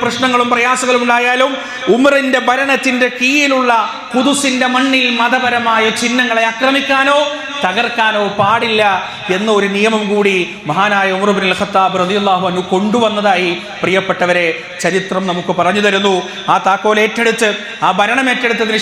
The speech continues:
ശേഷം ഉമർ റളിയല്ലാഹു അൻഹു ചോദിക്കുന്നത്, "എവിടെയാണ് എൻ്റെ സഹോദരൻ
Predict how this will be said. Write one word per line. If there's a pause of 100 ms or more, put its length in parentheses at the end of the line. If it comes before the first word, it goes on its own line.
ശേഷം (340)
ഉമർ
റളിയല്ലാഹു
അൻഹു (100)
ചോദിക്കുന്നത്, (400)
"എവിടെയാണ്
എൻ്റെ
സഹോദരൻ